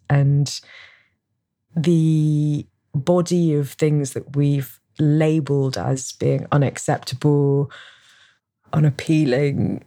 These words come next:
and we try and reject all these aspects of ourselves, and they form this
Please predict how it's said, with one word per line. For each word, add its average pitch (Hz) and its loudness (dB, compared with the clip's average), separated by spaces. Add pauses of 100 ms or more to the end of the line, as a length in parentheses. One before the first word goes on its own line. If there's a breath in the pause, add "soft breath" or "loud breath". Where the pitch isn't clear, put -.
(140)
and 160 4
we 151 2
try 151 0
and 147 0
reject 147 -2
all 147 2
these 135 0
aspects - -4
of 139 0
ourselves, 139 -2
and 135 0
they 135 0
form 151 0
this - -6